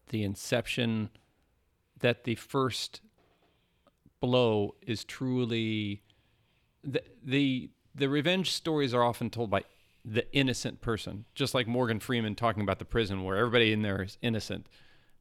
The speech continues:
but that's that person's judgment.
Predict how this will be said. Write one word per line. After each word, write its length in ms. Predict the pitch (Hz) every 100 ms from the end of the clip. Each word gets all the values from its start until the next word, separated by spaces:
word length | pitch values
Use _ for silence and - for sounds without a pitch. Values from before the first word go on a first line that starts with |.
| -
but 320 | 135 113 - _ _ _ _ _ _ _ _
that's 400 | 151 151 - -
that 240 | - 147 -
person's 360 | 135 117 92
judgment. 440 | - 135 - -